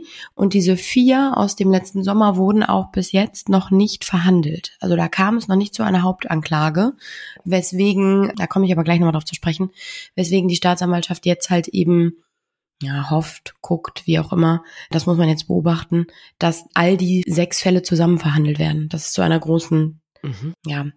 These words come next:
Speaker 1: zusammenaddierten Hauptanklage quasi kommt. Und man muss sagen, dass auch das, das sagt die Staatsanwaltschaft auch die ganze Zeit, es gilt immer noch natürlich die Unschuldsvermutung, auch weil Xavier Nadu alles abstreitet und bestreitet, ne? Vor allem durch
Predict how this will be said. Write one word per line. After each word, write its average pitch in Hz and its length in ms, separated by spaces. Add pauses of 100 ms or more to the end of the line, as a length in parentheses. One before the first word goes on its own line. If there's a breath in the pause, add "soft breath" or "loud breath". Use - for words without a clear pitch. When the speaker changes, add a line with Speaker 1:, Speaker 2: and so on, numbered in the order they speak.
Speaker 1:
zusammenaddierten 156 920
Hauptanklage 151 720
quasi 78 360
kommt. - 380 (1200 loud breath)
Und 185 140
man 180 100
muss 202 160
sagen, 208 360
dass 202 340 (340 loud breath)
auch 170 160
das, 208 300
das 202 160
sagt 190 240
die 190 60
Staatsanwaltschaft 180 640
auch 190 300
die 214 100
ganze 220 280
Zeit, 233 460 (520 loud breath)
es 185 140
gilt 220 280
immer 208 280
noch 220 140
natürlich 208 300
die 220 100
Unschuldsvermutung, 190 680
auch - 220
weil 190 400
Xavier 180 380
Nadu 175 340
alles 185 360 (140)
abstreitet - 680
und 160 160
bestreitet, 165 800
ne? 254 160 (380 loud breath)
Vor - 160
allem 196 160
durch 196 180